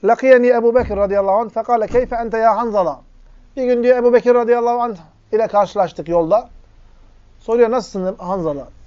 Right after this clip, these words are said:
İyi misin?" Kultu, "Nafaka Hanzala."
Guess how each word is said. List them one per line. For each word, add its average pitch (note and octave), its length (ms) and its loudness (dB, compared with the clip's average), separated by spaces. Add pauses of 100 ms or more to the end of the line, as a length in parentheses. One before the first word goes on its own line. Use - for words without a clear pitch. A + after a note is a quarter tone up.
İyi A3+ 120 -4
misin?" D#3 320 -8 (1400)
Kultu, A#3+ 400 0 (320)
"Nafaka A3 500 0
Hanzala." D#3+ 480 -4